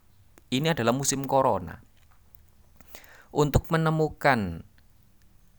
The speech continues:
vaksin, ya kan? Untuk menemukan vaksin itu dibutuhkan kajian. Ya kan? Dibutuhkan, dibutuhkan kajian yang lama, yang dalam,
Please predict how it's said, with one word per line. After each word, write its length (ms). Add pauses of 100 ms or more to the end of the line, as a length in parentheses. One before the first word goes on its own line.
(1040)
vaksin, 880 (480)
ya 240
kan? 160
Untuk 320
menemukan 480
vaksin 880 (160)
itu 160
dibutuhkan 640
kajian. 720 (1300)
Ya 160
kan? 240
Dibutuhkan, 480
dibutuhkan 480
kajian 480
yang 240 (400)
lama, 720
yang 320
dalam, 560